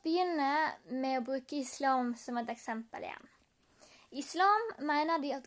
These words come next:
gris er et ureint dyr. Denne litt rarere leveregelen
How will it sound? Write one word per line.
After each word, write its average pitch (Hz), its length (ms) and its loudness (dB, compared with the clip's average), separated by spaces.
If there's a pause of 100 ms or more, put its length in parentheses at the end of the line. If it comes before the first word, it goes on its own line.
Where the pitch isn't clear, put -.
gris 311 600 -4
er 262 180 -4
et 247 120 -10 (120)
ureint 277 680 -2
dyr. - 300 -20 (680)
Denne 339 400 2
litt 320 320 -2
rarere 285 480 2
leveregelen 254 800 0